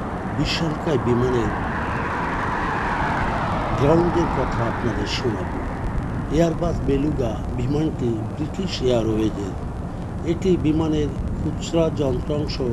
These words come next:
বহন করছিল, যা ভিডিওতে দেখা গেছে, বিভিন্ন গণমাধ্যমে দেখা গেছে এবং সেটি খুব ভাইরাল হয়েছে, যা এপ্রিলের অন্য একটি বিমানের সাথে সংঘর্ষের পর থেকে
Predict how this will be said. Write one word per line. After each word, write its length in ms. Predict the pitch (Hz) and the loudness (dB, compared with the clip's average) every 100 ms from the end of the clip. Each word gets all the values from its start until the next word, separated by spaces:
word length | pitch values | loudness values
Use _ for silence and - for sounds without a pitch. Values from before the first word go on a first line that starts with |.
| 113 - - - - - - | -2 -4 -4 -4 -2 -2 0
বহন 240 | 127 139 147 - | 0 2 0 2
করছিল, 460 | 131 113 - 117 101 95 - - - - 107 113 | 2 0 -2 -2 0 -2 -2 -4 -4 -4 -4 0
যা 120 | 135 120 110 - - - - - - - - - - - | 2 0 -2 -4 -4 -6 -6 -6 -6 -6 -6 -6 -4 -2
ভিডিওতে 400 | 151 143 165 147 127 123 | 0 4 4 4 0 0
দেখা 240 | 120 143 139 | 0 -2 0
গেছে, 220 | 127 143 117 | -2 -2 -2
বিভিন্ন 320 | 120 123 131 135 110 | 0 0 0 0 2
গণমাধ্যমে 640 | 113 120 135 123 131 131 120 | 2 2 2 0 0 0 0
দেখা 200 | 117 - 131 | 0 -2 -2
গেছে 200 | 123 - 117 | -2 -2 -4
এবং 120 | 110 107 - | -4 -4 -4
সেটি 240 | 117 120 110 | -4 -4 -2
খুব 120 | 120 - | -2 -2
ভাইরাল 360 | 92 113 117 127 113 | 0 0 2 0 -2
হয়েছে, 320 | 107 92 - - - - - - - - - - | -4 -4 -6 -6 -4 -2 -2 -2 -2 -4 -4 -2
যা 100 | 151 156 143 | 0 2 2
এপ্রিলের 460 | - 165 160 131 120 - - | 2 2 4 4 2 -2 -2
অন্য 160 | 156 165 180 | 2 4 4
একটি 200 | 175 - 135 | 2 -2 -2
বিমানের 380 | 131 139 147 151 - | 0 0 0 -2 -4
সাথে 200 | 131 123 113 | -4 -2 -2
সংঘর্ষের 580 | 127 123 123 127 - 131 - | 0 2 2 -2 0 0 0
পর 160 | 127 131 - | 0 0 -2
থেকে 240 | 131 123 | -2 -2